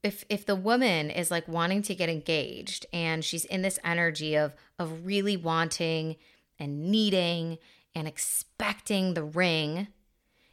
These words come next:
it's actually pushing her partner further away from getting the ring and proposing and doing the thing because she's not allowing the other person to feel like it's their own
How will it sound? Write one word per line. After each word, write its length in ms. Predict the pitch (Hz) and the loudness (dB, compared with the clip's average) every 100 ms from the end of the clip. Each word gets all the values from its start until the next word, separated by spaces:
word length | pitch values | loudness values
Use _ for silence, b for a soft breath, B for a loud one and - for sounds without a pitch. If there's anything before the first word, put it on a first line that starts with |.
| _ | _
it's 180 | 208 208 | -2 -2
actually 800 | 196 208 - 269 233 226 185 - - _ - | -2 -2 -2 -2 0 2 0 -4 -14 _ -20
pushing 680 | - 220 214 - 214 208 - | -4 -2 0 2 2 2 -2
her 200 | - 180 | -4 -4
partner 680 | - 180 170 165 151 151 143 b b b - - - | 0 2 2 2 0 0 -4 b b b -20 -6 0
further 400 | 240 269 262 247 | 2 4 4 6
away 760 | 185 165 170 165 - - 202 _ _ _ _ _ | 4 4 4 4 0 -8 -12 _ _ _ _ _
from 640 | - 202 175 165 160 165 160 _ _ _ _ _ | -4 2 4 4 0 -6 -10 _ _ _ _ _
getting 320 | - 190 214 | 2 4 4
the 80 | 180 | 2
ring 420 | 156 147 143 147 | 2 0 0 -4
and 160 | 147 160 | -6 -8
proposing 720 | 147 - 190 208 160 147 143 | -6 4 4 4 0 -4 -4
and 180 | - 160 | -4 -2
doing 240 | 165 160 | -2 -2
the 80 | 151 | -4
thing 500 | - 247 226 151 151 B B B B | -2 2 2 0 -6 B B B B
because 680 | - 202 - 190 185 170 - b b b | -6 -4 2 4 6 4 -2 b b b
she's 380 | - - 208 175 | -4 -2 0 0
not 360 | 185 180 196 - - | 2 4 2 0 0
allowing 680 | 185 170 156 175 190 180 170 | 0 2 4 4 4 2 0
the 120 | - | 0
other 260 | 170 165 160 | 0 0 0
person 560 | - 156 160 - 214 208 | 0 -2 0 0 -2 -2
to 120 | 170 | -4
feel 400 | - - 185 190 | -6 -2 2 4
like 280 | 180 156 165 | 2 0 -2
it's 180 | 160 | -4
their 320 | 165 160 143 - | -2 0 0 -2
own 560 | 170 165 175 190 196 | -2 0 2 0 0